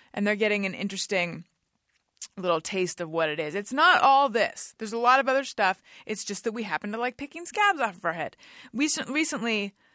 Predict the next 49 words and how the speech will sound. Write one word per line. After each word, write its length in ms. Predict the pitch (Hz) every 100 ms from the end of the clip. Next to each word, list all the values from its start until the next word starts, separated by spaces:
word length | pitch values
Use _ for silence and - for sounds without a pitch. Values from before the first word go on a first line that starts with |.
| _ -
we 80 | 233
talked 260 | 233 233
about 140 | 220 196
the 60 |
difference 280 | 214 202 190
between 240 | - 202
a 60 | 180
scab 380 | - 220 196 185
off 200 | 180 -
the, 180 | 165 -
um, 200 | 196 185 _ -
the 120 | 180
scalp, 580 | - 285 277 196 160 - _ _ _ _ _ -
which 260 | 190 185
is 80 | 165
delightful, 680 | 170 190 196 - 180 160 - -
versus 340 | 180 208 190 175
just 220 | 190 -
picking 280 | 208 190 170
a 40 |
scab 300 | - 185 170
on 80 | 165
your 80 | 147
skin, 300 | - 254 190
which 120 | -
is 60 | 156
awful. 600 | - 214 208 151 135 - _ _ _ _ _ _ _ _ _ -
And 260 | 220 214 202 -
I 160 | 247
actually 360 | 233 226 - 196
had 540 | - 233 240 196 175 -
a 80 |
little 180 | 190 185
cut 320 | - - 214
on 140 | - 175
my 100 | 160
hand, 480 | 170 202 196 160 156
and 80 |
I 40 | 160
accidentally 440 | 180 190 196 175
knocked 280 | 165 156 -
something 220 | 202 208
and 100 | 170
knocked 160 | 160 170
the 60 |
scab 280 | 175 175 160
off, 140 | 196 208
and 100 |
it 100 | 190